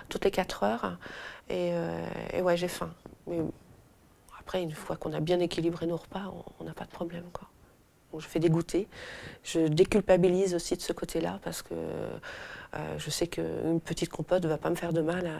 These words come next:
à, à dix heures. Et j'ai mangé à six heures du matin, donc du coup, c'est vrai qu'il faut que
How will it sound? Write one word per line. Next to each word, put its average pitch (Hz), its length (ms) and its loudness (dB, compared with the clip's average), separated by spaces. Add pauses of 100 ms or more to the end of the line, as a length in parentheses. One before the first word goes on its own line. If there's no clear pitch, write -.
à, - 60 -2
à 170 60 2
dix 156 240 2
heures. 190 200 0 (300)
Et 160 100 -6
j'ai 160 120 0
mangé 160 240 2
à - 20 4
six 175 220 0
heures 165 80 6
du 165 100 6
matin, 165 340 2
donc 165 160 2
du 165 120 2
coup, 190 160 -2
c'est 180 160 -4
vrai 170 120 -6
qu'il 170 140 -8
faut 170 140 0
que 165 160 -4